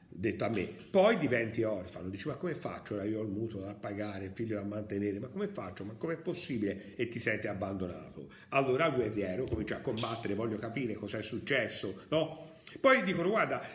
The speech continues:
non sei il solo, è successo anche a lui." Lui arriva disperato, te hai già vissuto nella fase, sei in grado anche di prendere cura. Cominci a cercare strade e soluzioni,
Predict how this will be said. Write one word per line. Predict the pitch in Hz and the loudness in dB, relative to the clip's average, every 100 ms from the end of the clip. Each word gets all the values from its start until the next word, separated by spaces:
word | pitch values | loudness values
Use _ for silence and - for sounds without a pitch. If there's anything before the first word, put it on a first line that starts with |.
| - | -4
non | 175 185 | 2 4
sei | - 214 | 6 4
il | 143 | 4
solo, | - 123 98 | 2 2 2
è | |
successo | - 127 151 131 139 | -2 -2 -2 0 0
anche | 131 135 | 0 0
a | |
lui." | 131 147 98 85 | 2 2 2 2
Lui | 143 127 | 2 4
arriva | 113 131 101 | 2 0 0
disperato, | 98 104 175 160 135 131 165 - - - | -2 0 2 2 2 2 0 -2 -4 6
te | |
hai | 175 | 6
già | 139 | 6
vissuto | 120 113 151 113 | 2 -2 -2 0
nella | 113 165 | 0 0
fase, | 120 113 165 156 - | 0 0 0 -4 -8
sei | - 262 | 0 2
in | 214 | 4
grado | 151 127 120 | 4 4 2
anche | - | 0
di | 120 113 | 0 2
prendere | 113 104 101 101 101 101 - - - - | 4 4 4 2 2 0 -4 -16 -16 -2
cura. | 110 92 87 87 - - - | 0 2 0 -4 -12 -18 0
Cominci | 247 233 208 135 - 110 101 - | 2 4 4 2 0 2 0 2
a | 139 135 | 0 2
cercare | - 120 - 147 117 98 95 | 4 2 4 4 4 4 0
strade | - - 156 127 101 95 | -2 2 4 4 2 -2
e | |
soluzioni, | 90 123 113 101 - 113 92 123 185 | 0 -2 -2 -4 -2 0 0 0 -2